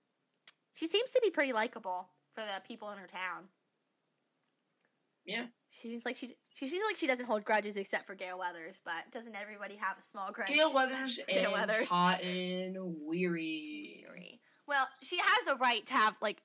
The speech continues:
Speaker 1: she's
Speaker 2: Yeah.
Speaker 1: it's not bad that she has a grudge against Cotton Weary. Like, he might have killed her mom, so.
Speaker 2: Yeah, but it's, it's still a grudge.
Speaker 1: Yeah. But let's, 'cause we're not gonna have a s-,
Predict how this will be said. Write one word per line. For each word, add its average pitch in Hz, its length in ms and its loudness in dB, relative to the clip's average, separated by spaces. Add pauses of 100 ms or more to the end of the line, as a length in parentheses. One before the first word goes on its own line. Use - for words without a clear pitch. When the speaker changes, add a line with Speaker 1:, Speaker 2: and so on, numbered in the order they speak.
(240)
Speaker 1:
she's 277 220 -2 (640)
Speaker 2:
Yeah. 247 180 2
Speaker 1:
it's 294 80 2
not 294 140 2
bad 262 320 4
that 233 120 -10
she 269 80 -4
has 247 60 -4
a 262 60 -4
grudge 254 320 2
against 254 480 0
Cotton 233 400 4
Weary. 208 400 -2
Like, 214 180 -2
he 233 120 -4
might 233 200 2
have 240 120 0
killed 226 280 -2
her 226 120 -6
mom, 196 560 0
so. 190 460 -6 (340)
Speaker 2:
Yeah, 196 120 -4
but 220 100 -6
it's, - 260 2
it's 311 180 0
still 302 280 4
a 247 40 0
grudge. 180 480 -4 (920)
Speaker 1:
Yeah. 262 240 -2 (1040)
But 190 280 -8 (560)
let's, 320 220 -2 (340)
'cause 320 140 -2
we're 302 60 -2
not 302 160 6
gonna 440 140 0
have 392 80 -6
a 330 120 -8
s-, - 60 -14